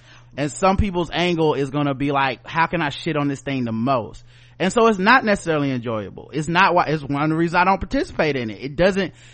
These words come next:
it doesn't satisfy me and it doesn't become fun. I, I, like I said, for the most part, tw-, black Twitter during award shows is kinda not fun company. 'Cause it's woe is me, it's this isn't fun.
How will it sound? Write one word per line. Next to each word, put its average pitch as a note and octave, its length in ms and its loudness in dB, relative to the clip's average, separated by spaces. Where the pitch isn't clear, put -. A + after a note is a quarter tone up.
it D#3+ 220 2
doesn't G#3 340 2
satisfy E3+ 600 2
me D3+ 280 0
and C#3+ 100 -2
it C#3 120 -4
doesn't D3+ 260 -2
become C3+ 540 -2
fun. C3 540 2
I, C#3 280 -4
I, - 20 2
like D3+ 220 0
I D#3 80 0
said, C#3+ 440 -2
for E3 160 -2
the D#3 100 2
most F3+ 320 2
part, F#3+ 480 4
tw-, E3+ 220 -6
black F3+ 320 2
Twitter F#3 320 0
during E3 220 0
award D3 360 0
shows E3+ 260 0
is C3+ 60 -10
kinda E3 300 0
not C#3 280 0
fun D3 280 -4
company. - 480 -10
'Cause E3+ 180 2
it's D#3 140 -4
woe F3 260 6
is E3 140 -2
me, D#3+ 300 0
it's C#3+ 120 -4
this D#3+ 180 -4
isn't D3+ 260 -4
fun. D3+ 220 -2